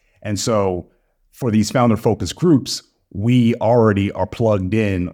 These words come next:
boots on the ground with a lot of these founders of these companies that have high growth companies or really solid companies with a great track record. And so this allows us to sort of avoid the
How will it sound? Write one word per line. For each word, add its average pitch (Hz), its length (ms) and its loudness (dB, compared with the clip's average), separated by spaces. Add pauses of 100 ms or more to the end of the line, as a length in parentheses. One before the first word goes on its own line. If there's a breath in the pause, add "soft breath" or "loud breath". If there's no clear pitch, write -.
(100)
boots 107 240 -4
on 110 80 0
the 92 80 0
ground 98 460 0
with 90 100 -4
a 95 40 -2
lot 95 200 2
of 90 120 -2
these 92 180 -6
founders 95 440 -4
of 80 120 -8
these 85 160 -6
companies 92 480 -2
that 87 160 -4
have 82 100 -4
high 101 220 -2
growth 95 300 -4
companies 87 800 -2
or 85 160 -6
really 92 260 0
solid 95 720 -2
companies 90 320 -4
with 90 180 -10
a 90 40 -8
great 90 260 -8
track 98 320 -4
record. 123 380 -2 (260 soft breath)
And 107 120 -4
so 110 140 -4
this 131 200 0
allows 101 420 2
us 95 180 -4
to 92 160 -8
sort 92 220 -8
of 82 80 -6
avoid 95 720 -2
the 87 500 -6